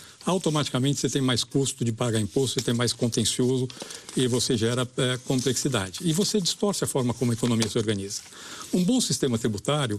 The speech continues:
é um sistema que não distorce a forma como a economia se organiza. Então, pensa no mundo sem imposto, certo? No mundo sem imposto, vai ter o preço relativo entre mercadoria, serviço, vai ser um. No mundo com imposto, o preço relativo vai ser o mesmo. Esse é o bom sistema tributário.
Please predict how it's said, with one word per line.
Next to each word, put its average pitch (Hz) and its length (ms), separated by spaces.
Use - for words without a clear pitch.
é 165 40
um 151 40
sistema 196 380
que 196 120
não 214 240
distorce - 380
a - 40
forma 165 260
como 165 180
a - 20
economia 165 320
se 151 100
organiza. 156 400
Então, 196 140
pensa 233 280
no 190 80
mundo 180 160
sem 165 160
imposto, - 380
certo? 170 420
No 240 60
mundo 156 180
sem 170 140
imposto, 180 500
vai 170 120
ter 185 120
o 180 60
preço 220 300
relativo 123 580
entre 110 240
mercadoria, 131 680
serviço, 135 500
vai 170 100
ser 190 180
um. 107 100
No 226 120
mundo 202 220
com 185 120
imposto, 180 400
o - 20
preço 160 240
relativo 147 340
vai 147 100
ser - 120
o - 20
mesmo. 147 280
Esse 180 260
é - 20
o 170 40
bom 151 200
sistema 147 440
tributário. 151 460